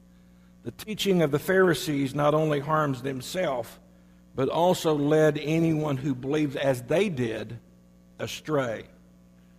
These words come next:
And then he gives a clarification,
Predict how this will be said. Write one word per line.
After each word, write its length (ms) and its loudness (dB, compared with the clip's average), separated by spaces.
And 140 -8
then 160 4
he 60 4
gives 520 0
a 260 -4
clarification, 1120 -2